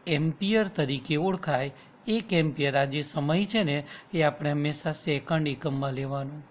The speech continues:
કોઈ ટૂંકા પ્રશ્નમાં મિનિટમાં હોય તો પણ આપણે ફરજિયાત સમય સેકન્ડમાં લઈ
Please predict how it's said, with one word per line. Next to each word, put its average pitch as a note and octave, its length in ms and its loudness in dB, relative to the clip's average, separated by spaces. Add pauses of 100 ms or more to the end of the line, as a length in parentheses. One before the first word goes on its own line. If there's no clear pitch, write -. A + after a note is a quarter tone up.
(920)
કોઈ D3 120 -2
ટૂંકા D3 340 2
પ્રશ્નમાં D3 460 0
મિનિટમાં D#3 580 4
હોય A#2+ 200 -6 (880)
તો D3+ 120 -2
પણ D#3 200 4
આપણે D3+ 220 2
ફરજિયાત D3 600 2
સમય D3 420 4
સેકન્ડમાં E3 640 4
લઈ B2+ 200 -2